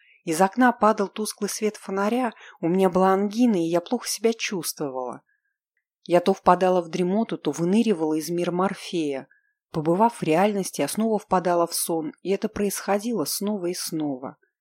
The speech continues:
Между сном и явью тонкая грань. Далее все происходило, словно в самом чудовищном ужастике.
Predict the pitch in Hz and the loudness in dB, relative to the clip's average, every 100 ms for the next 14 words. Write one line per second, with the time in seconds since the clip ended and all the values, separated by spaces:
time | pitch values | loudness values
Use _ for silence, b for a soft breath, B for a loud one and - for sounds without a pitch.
0 | _ _ _ _ _ 160 151 170 185 175 | _ _ _ _ _ -4 -2 -2 2 2
1 | 175 165 170 190 175 151 - 175 170 170 | 2 2 4 4 2 -6 -2 -2 0 -2
2 | 170 175 175 151 135 139 _ _ _ _ | -4 -2 -4 -2 -6 -10 _ _ _ _
3 | _ _ - 254 285 226 - 226 233 214 | _ _ 2 6 6 4 2 0 2 0
4 | - 226 240 240 147 - 175 170 170 - | 0 0 2 2 0 -2 -4 -4 -4 0
5 | 226 202 143 - 160 151 170 156 - 156 | 0 0 -4 -6 -8 -4 -4 -2 -4 -6
6 | 156 156 151 139 - - - - | -8 -8 -8 -10 -12 -18 -18 -18